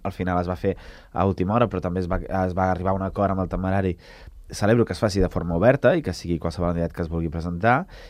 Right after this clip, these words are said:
eh, i cal reconèixer, doncs, bueno, que el Temerari tenia tots els números de la rifa, no? És a dir, que realment, eh, per l'experiència d'haver muntat aquesta, aquesta festa durant, durant tants anys i tal,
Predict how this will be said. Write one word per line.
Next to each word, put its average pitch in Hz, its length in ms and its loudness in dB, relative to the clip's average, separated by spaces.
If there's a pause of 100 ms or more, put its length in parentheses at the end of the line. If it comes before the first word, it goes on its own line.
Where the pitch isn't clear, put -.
(200)
eh, 90 400 2
i 76 320 -8
cal 78 160 -8
reconèixer, 85 440 -6
doncs, 87 120 -6
bueno, 90 160 -4
que 85 80 -4
el 78 40 -6
Temerari 80 320 -4
tenia 87 240 -4
tots 90 180 -4
els 85 100 -4
números 92 220 0
de 85 80 -2
la 78 80 -4
rifa, - 320 -6 (100)
no? 101 160 -8
És - 80 -12
a 76 80 -8
dir, 78 160 -10
que 76 120 -12 (200)
realment, 80 460 -8 (260)
eh, 85 220 -2 (100)
per 87 160 0
l'experiència 95 720 -2
d'haver 87 160 -2
muntat 87 320 -4
aquesta, 85 300 -4 (220)
aquesta 95 280 -4
festa 107 320 -2
durant, 85 240 -4 (320)
durant 87 280 0
tants 87 280 -2
anys 95 240 0
i 95 80 -4
tal, 110 240 4